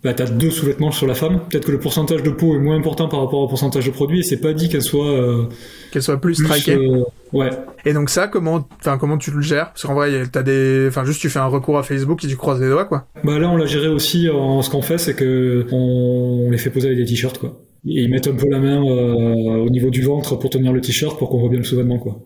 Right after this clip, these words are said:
Speaker 2: T'es quand même obligé de trouver des, de trouver des palliatifs pour pas te retrouver bloqué, quoi.
Speaker 1: Après, le, le vrai souci qu'on a, déjà les réseaux sociaux, euh, je pense qu'il y a plus de femmes que d'hommes. Donc c'est plus compliqué déjà quand t'es une marque d'hommes. Et après, les hommes qui, quand ils vont sur les réseaux sociaux, ils vont pas, euh, suivre la mode, quoi.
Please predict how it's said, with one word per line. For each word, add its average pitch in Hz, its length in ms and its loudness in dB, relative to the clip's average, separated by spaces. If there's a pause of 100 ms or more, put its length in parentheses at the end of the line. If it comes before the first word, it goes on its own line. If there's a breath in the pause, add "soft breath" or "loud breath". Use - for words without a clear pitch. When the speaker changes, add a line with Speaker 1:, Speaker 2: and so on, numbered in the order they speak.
(100)
Speaker 2:
T'es 139 100 -2
quand 139 120 -2
même 156 100 0
obligé 151 260 0
de 147 40 -4
trouver 147 280 -2
des, 135 360 2
de 131 80 0
trouver 143 220 -2
des 147 100 2
palliatifs 139 520 0
pour - 100 -20
pas 139 140 -4
te - 60 -12
retrouver 139 280 -2
bloqué, 131 300 -2
quoi. 135 180 -8 (300)
Speaker 1:
Après, 147 160 0
le, 170 160 2
le 139 100 2
vrai 147 160 0
souci 170 320 -2
qu'on 147 260 0
a, 139 60 0
déjà 139 220 2
les 165 80 2
réseaux 143 240 0
sociaux, 160 580 0
euh, 123 720 2 (160)
je - 100 -10
pense 127 160 -2
qu'il 127 80 -2
y - 20 -4
a - 40 -10
plus 135 140 0
de 139 40 2
femmes 131 220 -2
que 123 80 -2
d'hommes. 131 320 0
Donc 120 120 -2
c'est 117 120 -2
plus 147 100 0
compliqué 147 400 -2
déjà 131 240 0
quand 123 140 0
t'es 110 140 0
une 113 80 2
marque 113 260 0
d'hommes. 151 220 0 (180)
Et 120 80 2
après, 156 180 -2
les 147 160 2
hommes 165 120 2
qui, 135 180 -2
quand 143 100 0
ils 135 80 0
vont 135 60 2
sur 131 160 0
les 127 60 2
réseaux 123 160 2
sociaux, 131 300 0
ils 127 120 0
vont 117 80 0
pas, 139 180 0
euh, 110 580 0
suivre 117 280 -2
la 127 80 2
mode, 123 180 0
quoi. - 160 -8